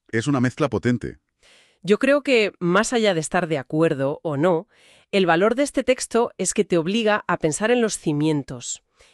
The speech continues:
Speaker 2: en la arquitectura del sistema, en vez de quedarte solo en la crítica a los políticos de turno.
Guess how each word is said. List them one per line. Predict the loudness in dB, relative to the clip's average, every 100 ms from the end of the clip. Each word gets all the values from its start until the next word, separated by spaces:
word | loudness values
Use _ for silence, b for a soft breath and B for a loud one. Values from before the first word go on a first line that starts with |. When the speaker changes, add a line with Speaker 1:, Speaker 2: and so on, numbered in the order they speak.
| b
Speaker 2:
en | 0
la | 0
arquitectura | -2 -4 -6 -6 -2 2 4
del | 2 -4
sistema, | -8 -6 -4 -4 -6 -14 _ -4
en | 0 2
vez | 2 2
de | 0
quedarte | 0 -2 -2 -4
solo | -4 0 0
en | 0
la | -2
crítica | -4 -4 -4 -4 -2
a | -2
los | -4
políticos | -8 -8 -8 -10 -10
de | -8
turno. | -4 -2 -2 -4